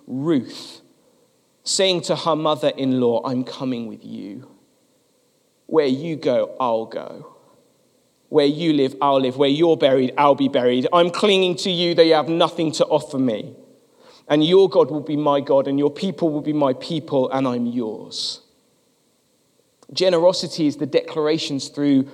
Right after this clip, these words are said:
the prophet Isaiah that it's too small a thing for God's people to be one nation. It's too small a thing.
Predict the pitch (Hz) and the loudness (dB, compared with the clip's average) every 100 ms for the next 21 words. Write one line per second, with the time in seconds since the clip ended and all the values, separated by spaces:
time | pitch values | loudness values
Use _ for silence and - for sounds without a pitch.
0 | - 156 170 151 - 127 139 135 156 135 | -6 -2 0 2 0 0 0 2 2 4
1 | 131 156 156 - 233 208 - - 208 220 | 2 0 -2 2 2 4 2 2 6 8
2 | 320 359 240 - 220 170 - 175 185 175 | 8 10 8 8 6 4 0 6 8 6
3 | - 240 - 190 185 185 170 170 160 156 | 4 4 4 2 0 0 6 6 8 4
4 | 131 - 120 107 - - _ - - 262 | 4 2 0 -4 -14 -20 _ 2 8 8
5 | - - 269 330 381 294 - 180 120 | 8 6 6 6 8 8 8 2 2